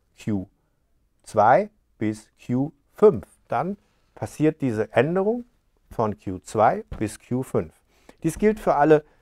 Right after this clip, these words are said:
Optionen, die ich euch gezeigt habe. Und so könnt ihr schnell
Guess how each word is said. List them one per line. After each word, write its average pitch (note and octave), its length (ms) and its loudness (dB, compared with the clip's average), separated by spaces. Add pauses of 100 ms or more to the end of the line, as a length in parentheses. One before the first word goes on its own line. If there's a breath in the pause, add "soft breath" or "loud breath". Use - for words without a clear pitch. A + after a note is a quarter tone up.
(160)
Optionen, C3 500 -2
die G#2 80 -6
ich G2 140 -8
euch E2 160 -10
gezeigt - 480 -20
habe. E2 200 -18 (640)
Und G#2+ 80 -6
so D#3+ 160 4
könnt D3 240 -2
ihr A#2 80 -4
schnell C3+ 380 0